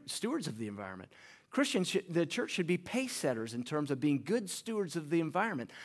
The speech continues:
The cause, the reason is there, but the motive must be right. It's for God's glory. If it's for my justification, then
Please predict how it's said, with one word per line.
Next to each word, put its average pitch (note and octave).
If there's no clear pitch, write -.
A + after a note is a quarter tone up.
The E3+
cause, A3
the E3
reason G3+
is D3
there, G#3+
but D#3
the D#3
motive A3
must B2+
be B2
right. G2
It's F3+
for F#3+
God's D3+
glory. A3+
If D#3+
it's E3+
for D#3+
my A3+
justification, G3+
then D3+